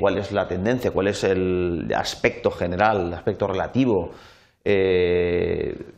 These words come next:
de unos datos con respecto a los otros, además tenemos marcados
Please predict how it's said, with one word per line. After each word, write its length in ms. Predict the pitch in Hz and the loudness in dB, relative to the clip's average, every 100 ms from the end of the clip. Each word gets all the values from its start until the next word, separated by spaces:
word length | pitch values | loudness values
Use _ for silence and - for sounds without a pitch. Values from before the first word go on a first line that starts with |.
| _ _ _ _ _ | _ _ _ _ _
de 300 | - 52 95 | -12 -4 0
unos 220 | 107 104 | 2 4
datos 280 | 110 120 98 | 4 2 0
con 100 | 90 | -4
respecto 280 | 85 92 92 | -4 -2 -2
a 20 | |
los 120 | 95 | -2
otros, 240 | 107 101 120 | -4 -6 -4
además 420 | 90 92 104 110 | -2 0 -2 -2
tenemos 320 | 92 95 98 | -4 -4 -4
marcados 580 | 95 90 98 98 107 - | -6 -2 0 0 -2 -4